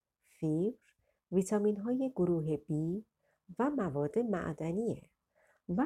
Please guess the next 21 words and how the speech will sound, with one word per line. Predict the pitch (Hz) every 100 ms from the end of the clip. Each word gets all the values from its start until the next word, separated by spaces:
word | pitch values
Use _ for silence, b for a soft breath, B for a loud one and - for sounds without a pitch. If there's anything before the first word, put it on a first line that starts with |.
| 370
از | -
خواص | - 170 170 165
درمانی | 170 160 147 143 143 143 147
فوق‌العاده‌ای | - - 165 156 151 151 147 240 202 156 156 - _ _ _ _ -
مثل | 220 - 349
کاهش | 339 233 254 247
فشار | 254 214 190 190 165 147
خون | - 165 185 269 - b b b
و | 151 151 165
تقویت | 165 143 143 151 156 180
سیستم | - 156 - - 214 294 -
ایمنی | 156 143 143 139 208 294 -
برخورداره. | 156 156 - 170 214 220 - - _ _ _ _ _ _ _ _ _ _ _ _ _ b b b b b b b b
همراه | - 285 302 311 311
با | 220
راتیک | 190 185 185 170 - - _ _ _ -
محصولات | 240 - 262 269 285
منحصر | 285 240 214 214 - 202
به | 196
فرد | 185 185 185 190
رو | 170 160 147 151